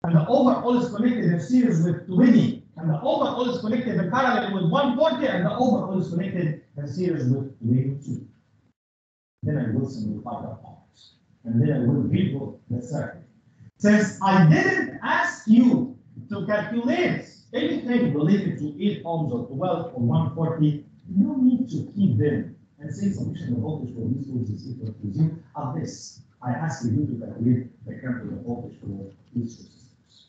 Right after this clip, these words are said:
So, what am I going to do right now is I'm going to simplify those series in parallel with this. So I will have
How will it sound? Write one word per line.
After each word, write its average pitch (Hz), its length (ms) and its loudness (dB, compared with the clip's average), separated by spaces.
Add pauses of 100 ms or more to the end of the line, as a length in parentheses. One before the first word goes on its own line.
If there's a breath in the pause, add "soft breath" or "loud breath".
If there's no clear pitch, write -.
(600)
So, - 600 4 (960)
what 214 160 4
am 226 100 8
I 226 160 8
going 330 320 4
to 254 80 2
do 165 460 4 (100)
right 202 320 4
now 170 320 4
is 127 520 2 (1500 soft breath)
I'm 208 220 6
going 359 340 2
to 220 120 2
simplify 226 720 2
those 143 600 -6 (1300)
series 185 640 0 (380)
in 165 220 -8
parallel 226 480 2
with 135 200 -10
this. - 400 -12 (1120)
So 220 100 -4
I 202 120 0
will 180 160 -6
have 190 400 -4